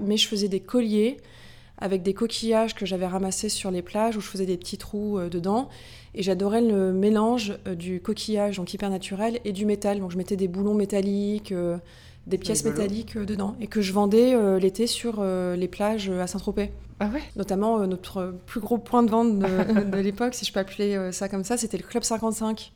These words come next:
Speaker 2: Ouais, je vois
Speaker 1: Et
Speaker 2: très
Speaker 1: donc,
Speaker 2: bien.
Speaker 1: euh, j'avais toute ma petite collection de, de
Speaker 2: C'est
Speaker 1: colliers
Speaker 2: rigolo.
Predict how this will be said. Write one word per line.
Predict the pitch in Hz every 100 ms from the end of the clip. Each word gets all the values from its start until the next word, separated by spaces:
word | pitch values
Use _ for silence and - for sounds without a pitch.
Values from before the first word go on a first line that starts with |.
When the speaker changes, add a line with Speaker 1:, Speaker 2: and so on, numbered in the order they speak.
| -
Speaker 2:
Ouais, | 160 143 214 381 - -
je | - - -
vois | 196
Speaker 1:
Et | 185
Speaker 2:
très | 165
Speaker 1:
donc, | 190 202
Speaker 2:
bien. | 185
Speaker 1:
euh, |
j'avais | 185 196
toute | 208 - 214
ma |
petite | 208 -
collection | - 196 190 - 214
de, | 208
de | 180 175
Speaker 2:
C'est | 170 175 170
Speaker 1:
colliers | 160 185 208
Speaker 2:
rigolo. | 262